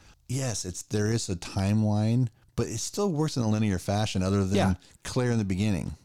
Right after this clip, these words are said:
Speaker 2: Go is a movie that could, that stands on its own regardless of, I mean, to me, I, because I just am of that era, and I, that's why I would say it was the sort of in the post Pulp Fiction. But if I was from another planet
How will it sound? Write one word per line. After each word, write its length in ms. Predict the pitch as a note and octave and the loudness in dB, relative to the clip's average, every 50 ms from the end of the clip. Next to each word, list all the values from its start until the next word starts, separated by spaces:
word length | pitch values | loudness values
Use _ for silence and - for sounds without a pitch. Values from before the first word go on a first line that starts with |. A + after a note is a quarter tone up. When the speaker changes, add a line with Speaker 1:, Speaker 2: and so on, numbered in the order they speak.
| _ - D3+ | _ -4 0
Speaker 2:
Go 200 | C#3 F#3+ A3+ C4 | 2 4 4 4
is 100 | A3 D3 | 4 4
a 40 | C#3+ | 4
movie 520 | C#3 C#3 C#3 C#3 C3 C3+ B2+ C3 - - - A#2+ - - | 4 4 4 4 4 4 2 0 -2 -6 -12 -16 -10 -6
that 160 | A#2+ C3 - | -4 -4 -2
could, 160 | - - A2 | -2 -4 -4
that 340 | - - - - B2 B2+ A#2+ | -4 -8 -8 -4 -4 -2 -2
stands 300 | - - C#3+ C3+ B2 A#2 | -2 -2 -2 -2 0 0
on 80 | A#2+ A2+ | 0 -2
its 120 | A2 - | -2 -2
own 280 | A#2 A2 A2 G#2 G2+ G#2 G#2+ | -2 -2 -2 -2 -4 -4 -4
regardless 560 | A2 G#2+ G#2 A2 G#2 G#2 G#2 G#2+ G#2+ - - | -4 -2 0 0 0 0 0 -2 -4 -4 -4
of, 200 | A2+ G#2 G2+ - - | -4 -6 -6 -6 -2
I 40 | B2+ | 0
mean, 220 | B2+ B2+ B2+ B2 | 0 0 0 -2
to 120 | - - C#3+ | -2 0 2
me, 360 | D3 D3+ D3+ D3 C#3+ C3+ - - - - - - _ _ _ _ - | 2 4 4 2 2 0 -4 -6 -10 -14 -16 -16 _ _ _ _ -2
I, 200 | C3+ C#3 C3+ B2+ - - | -2 0 -2 -2 -4 -4
because 300 | A2+ C3+ B2 - B2+ A#2 | -4 -2 0 0 0 0
I 180 | B2+ A#2+ A#2+ A#2 | 2 2 2 0
just 260 | G#2 G2+ A#2+ A2 - | -2 -4 -6 -4 -2
am 300 | A2 A#2 A2 A2 A2 A2 - | -2 -2 -2 -2 -4 -6 -6
of 180 | G2+ G#2 G2+ G#2 | -6 -6 -4 -4
that 160 | A2 A2 G#2+ | -4 -2 -2
era, 220 | G#2+ G#2 G#2+ A2 | -2 -2 -2 -2
and 140 | A2 G2+ G2+ | -2 -2 -4
I, 140 | G2+ G2 F#2+ F#2+ G#2+ A#2+ B2 - - - - - - | -6 -8 -8 -12 -16 -20 -20 -20 -20 -18 -18 -16 -14
that's 420 | A#2+ A2 A2+ A#2 A2 - - - | -8 -4 -4 -2 -2 -4 -6 -6
why 200 | G#2 G2+ G#2 G#2+ | -4 -4 -2 -2
I 120 | A2 A#2+ C3 | -2 -2 -2
would 140 | C#3 C3+ | -4 -4
say 180 | - - D#3 D3 | -6 -6 -4 -4
it 60 | C#3+ | -4
was 180 | C#3 C3 B2 A#2+ | -4 -6 -8 -8
the 220 | A#2 B2 B2 - - - | -6 -6 -8 -8 -10 -12
sort 220 | - - B2+ A#2+ A2+ | -8 -4 -2 0 0
of 180 | A2 G2+ - - - | 0 -2 -6 -10 -14
in 220 | - - - A2+ | -12 -8 -6 -6
the 80 | G#2 G2 | -6 -6
post 440 | - - - A2 G#2+ - - - - _ _ - - - - - | -4 -4 -4 -4 -4 -6 -8 -14 -18 _ _ -20 -20 -20 -20 -20
Pulp 240 | - - A#2 A2 - | -8 -8 -8 -6 -4
Fiction. 380 | - A#2+ - - B2 B2 B2 - - - - - _ _ _ - | -6 -6 -6 -4 -6 -6 -6 -8 -12 -20 -20 -20 _ _ _ -8
But 220 | A#2+ B2+ C#3 C3+ | -2 0 0 2
if 120 | C3 - | 0 0
I 120 | - D3 D3+ | -2 -2 -2
was 140 | C#3+ C#3 - | -2 -2 -4
from 160 | - C3+ B2 | -4 -2 0
another 220 | A#2 A#2 A2+ G#2+ | 0 2 0 0
planet 500 | G2+ - - C3+ C3+ C3 A2 A2 A#2 - | 0 -2 -2 -2 0 0 -2 -2 -4 -8